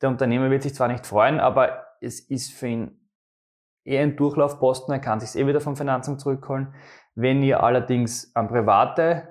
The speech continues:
schon geleistet habt, die werden nicht bereit sein, euch die Umsatzsteuer nachzuzahlen. Das heißt, ihr müsst das aus eigener Tasche zahlen. Das heißt, daher bitte unbedingt aufpassen, gut abschätzen, die wirtschaftliche Lage, wie wird sich's entwickeln.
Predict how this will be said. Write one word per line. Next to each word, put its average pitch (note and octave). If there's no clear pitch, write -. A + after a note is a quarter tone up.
schon C#3
geleistet B2
habt, A#2+
die C3+
werden C#3
nicht D#3+
bereit A2+
sein, B2
euch -
die B2
Umsatzsteuer B2
nachzuzahlen. C3+
Das C#3
heißt, B2+
ihr C3
müsst B2
das C#3
aus D3
eigener C3
Tasche -
zahlen. G2
Das G#2+
heißt, A#2+
daher B2
bitte C3+
unbedingt A#2+
aufpassen, C3+
gut F3+
abschätzen, D3
die D3
wirtschaftliche C#3
Lage, A#2+
wie C#3+
wird C3+
sich's A#2+
entwickeln. C#3+